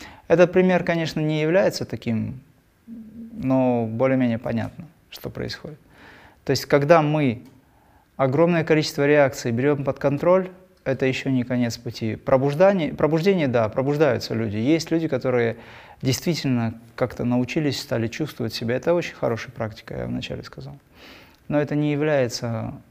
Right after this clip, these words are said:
э, окончанием или не является универсальным направлением.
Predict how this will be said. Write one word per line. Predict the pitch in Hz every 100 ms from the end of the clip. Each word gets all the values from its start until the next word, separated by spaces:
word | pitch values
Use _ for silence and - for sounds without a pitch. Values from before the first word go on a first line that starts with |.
| _
э, | 120 117 117 113 113 123 -
окончанием | - 131 123 143 135 160 170 - - - -
или | 147 139
не | 139 139
является | 131 143 139 131 131 123
универсальным | 123 139 131 127 - 117 107 113 - _ _ _
направлением. | 120 - 117 113 113 113